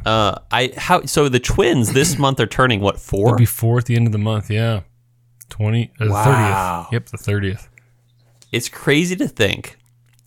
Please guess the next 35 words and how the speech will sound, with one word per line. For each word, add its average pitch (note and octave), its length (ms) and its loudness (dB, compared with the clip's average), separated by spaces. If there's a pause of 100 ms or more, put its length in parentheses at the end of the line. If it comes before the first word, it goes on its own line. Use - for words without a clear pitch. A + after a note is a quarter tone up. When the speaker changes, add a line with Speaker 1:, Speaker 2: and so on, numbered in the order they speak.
(420)
Speaker 1:
that G#2+ 240 -2
the A2 80 -2
twins C#3 480 2
are D#3 200 0
older G#2+ 600 4 (240)
<clears throat> - 600 -10
than G#2 180 2
Amara G#2 540 4
when F#2+ 160 -2
I F#2 100 0
met F#2 240 0
her. G2 300 -6 (1300)
Speaker 2:
Wow, G2+ 380 -2
that A#2+ 140 2
is B2+ 140 -2
crazy G#2+ 280 -6
to G2 80 -12
think. G2 180 -8
Speaker 1:
Isn't B2+ 100 0
that D3 140 2
crazy? C3+ 300 2
Speaker 2:
It B2+ 60 4
is. G#2+ 320 0 (800)
Speaker 1:
Yeah. G#2+ 560 2 (560)
Speaker 2:
Golly. - 340 -16 (840)
'Cause A2 120 -2
I C3+ 100 4
Speaker 1:
Wow. - 60 0
Speaker 2:
feel C4 140 -6
like F3+ 280 -4 (180)
Speaker 1:
So D#3+ 220 4
Amara's D#3 440 4
only, F#3 240 2
like, C3 320 4
eleven? C3 580 4